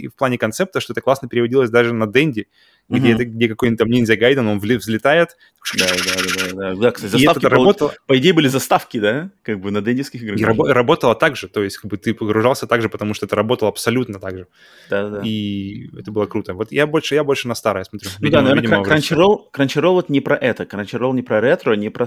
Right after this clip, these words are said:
Speaker 2: не про олдскульное аниме.
Speaker 1: Ага.
Speaker 2: Crunchyroll именно для тех, кто нуж-, кому нужен прямо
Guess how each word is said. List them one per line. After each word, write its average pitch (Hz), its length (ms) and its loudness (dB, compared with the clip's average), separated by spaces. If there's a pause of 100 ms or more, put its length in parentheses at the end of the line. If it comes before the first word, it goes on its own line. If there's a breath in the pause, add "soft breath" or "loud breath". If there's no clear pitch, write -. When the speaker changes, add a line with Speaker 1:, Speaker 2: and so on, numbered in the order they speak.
(100)
Speaker 2:
не 113 140 -4
про 113 160 -4
олдскульное 104 540 -4
аниме. 110 400 -4 (300 soft breath)
Speaker 1:
Ага. 113 300 -8
Speaker 2:
Crunchyroll 135 200 0
именно 123 260 0
для 104 140 -4
тех, 147 220 -2
кто 117 320 -2
нуж-, 113 320 0
кому 113 220 -4
нужен 113 320 -2
прямо 104 440 -4